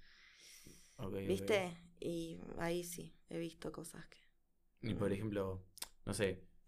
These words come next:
Speaker 1: a nivel social, eh, al país, ¿se puede hacer algo así o no se puede?
Speaker 2: Sí, yo no lo hago porque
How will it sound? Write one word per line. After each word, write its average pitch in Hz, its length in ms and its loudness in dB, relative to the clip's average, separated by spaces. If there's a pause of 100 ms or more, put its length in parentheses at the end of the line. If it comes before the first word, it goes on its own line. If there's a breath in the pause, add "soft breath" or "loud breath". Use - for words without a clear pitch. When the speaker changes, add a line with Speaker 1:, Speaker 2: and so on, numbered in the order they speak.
(160)
Speaker 1:
a 117 180 0
nivel 113 220 8
social, 110 420 8
eh, 95 220 0 (300)
al 104 260 0
país, 117 640 8 (200)
¿se - 140 -8
puede 127 220 12
hacer 120 240 12
algo 117 180 12
así 104 240 12
o 113 240 12
no 101 200 6
se - 160 4
puede? 95 360 4 (100)
Speaker 2:
Sí, 175 720 4
yo 311 160 8
no 277 140 10
lo 190 120 12
hago 180 280 12
porque 135 380 4